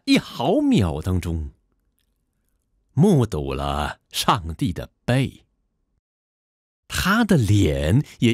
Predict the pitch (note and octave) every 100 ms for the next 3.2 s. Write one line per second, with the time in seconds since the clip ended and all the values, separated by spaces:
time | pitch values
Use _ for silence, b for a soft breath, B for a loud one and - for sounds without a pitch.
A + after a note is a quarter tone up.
0 | - G#3 A3+ - - F#2 A#2+ - A3+ C4
1 | - D2 - F2+ F#2 - F2+ E2 D#2+ F2
2 | D#2 D#2 D#2+ B2+ G#2+ E2 D#2 D2+ - -
3 | B1+ G#1+